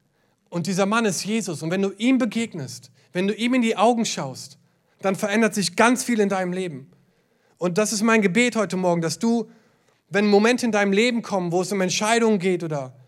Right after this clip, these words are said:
dass du dich nicht versteckst oder versuchst, du musst alles so aussehen lassen, als, als wenn alles wunderbar ist und aufräumende Kerze anzünden, dass du, sondern,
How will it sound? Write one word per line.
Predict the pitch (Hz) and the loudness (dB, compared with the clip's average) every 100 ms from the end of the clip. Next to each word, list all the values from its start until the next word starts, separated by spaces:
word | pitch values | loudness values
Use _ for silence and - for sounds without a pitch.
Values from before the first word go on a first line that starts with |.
| _ _ _ _ _ _ | _ _ _ _ _ _
dass | 185 185 | -4 -2
du | |
dich | 202 175 | -2 0
nicht | 240 | 0
versteckst | - 196 - 240 247 - | 2 0 0 0 0 0
oder | 214 202 | 2 2
versuchst, | 208 202 226 226 | 2 0 0 2
du | |
musst | 208 190 | 0 2
alles | 233 233 | 0 2
so | 226 | 0
aussehen | 196 247 - 226 | 4 4 2 0
lassen, | 226 220 | 0 0
als, | 208 214 | 0 -2
als | 180 | -4
wenn | 202 | 0
alles | 196 247 180 | 2 4 4
wunderbar | 220 247 196 214 240 226 | 4 4 4 4 4 2
ist | 220 196 | -2 -2
und | |
aufräumende | 190 226 240 226 208 | 2 2 2 -2 -2
Kerze | - 233 - | 0 0 0
anzünden, | 220 202 226 | -4 -2 -2
dass | 208 - | -2 -2
du, | 214 | -2
sondern, | 196 214 | 0 0